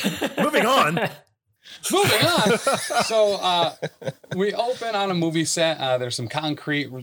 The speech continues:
Speaker 3: uh, buildings destroyed, some little fires in the background. Queen Maeve is searching through the debris for someone named Ruby,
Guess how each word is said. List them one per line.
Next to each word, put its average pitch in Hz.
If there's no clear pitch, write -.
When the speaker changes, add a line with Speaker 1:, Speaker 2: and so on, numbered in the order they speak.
Speaker 3:
uh, 123
buildings 139
destroyed, 139
some 123
little 123
fires 139
in 120
the 120
background. 123
Queen 131
Maeve 120
is 113
searching 120
through 117
the 113
debris 131
for 120
someone 113
named 113
Ruby, 120